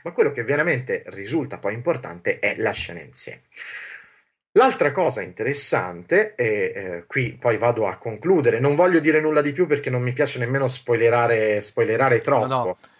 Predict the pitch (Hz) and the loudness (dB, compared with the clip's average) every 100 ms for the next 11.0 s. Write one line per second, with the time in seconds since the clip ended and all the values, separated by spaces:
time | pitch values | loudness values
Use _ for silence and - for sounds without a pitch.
0 | - 123 127 156 143 147 151 139 139 131 | -20 -10 -6 -4 -4 -6 -6 -8 -8 -4
1 | 123 117 117 120 120 147 120 113 110 107 | -4 -6 -10 -10 0 2 2 -2 -6 -8
2 | 110 107 _ - 120 120 127 139 135 139 | -10 -12 _ -6 -2 -2 -2 -2 -4 -4
3 | 131 120 117 117 107 104 101 _ _ _ | -4 -4 -6 -8 -8 -12 -16 _ _ _
4 | 113 101 107 113 101 107 113 110 - 107 | -20 -20 -20 -18 -16 -12 -14 -14 -16 -16
5 | 104 98 - 110 - 120 113 104 98 98 | -14 -16 -16 -20 -18 -14 -14 -14 -16 -10
6 | 113 110 - 113 - 104 120 98 95 95 | -10 -10 -14 -16 -16 -12 -12 -12 -20 -18
7 | 98 95 92 92 135 127 123 107 - 98 | -18 -18 -18 -2 2 2 2 -2 -4 -12
8 | 95 - 139 208 262 202 135 147 123 110 | -12 -8 -6 2 2 4 2 0 -6 -4
9 | 104 - 180 98 - - - 117 110 113 | -4 0 0 -2 -12 -18 -14 -10 -4 -2
10 | 107 104 120 143 117 101 101 104 107 - | -4 -6 -4 -2 -2 -2 -4 -4 -6 -8